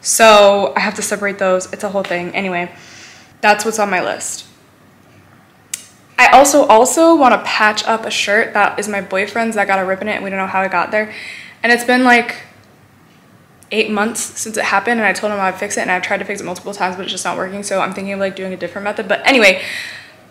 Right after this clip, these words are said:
there's just a, it's all just, like, little things that I've been wanting to do, and they're just, like, adding up.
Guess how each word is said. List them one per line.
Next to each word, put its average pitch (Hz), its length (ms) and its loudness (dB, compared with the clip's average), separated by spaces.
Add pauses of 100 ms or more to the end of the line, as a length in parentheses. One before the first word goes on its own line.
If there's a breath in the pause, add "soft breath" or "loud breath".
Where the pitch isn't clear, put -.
(120)
there's 294 280 6
just 339 160 6
a, 381 200 4
it's - 260 0
all 302 240 4
just, 370 220 4
like, 349 100 6
little 233 400 6
things 220 420 2
that 208 360 4
I've 208 180 4
been 202 340 -2
wanting 196 300 0
to 202 120 -4
do, 202 200 -2
and 208 80 -2
they're 196 80 -2
just, 190 140 -2
like, 190 180 -4
adding 196 380 2
up. 190 420 -2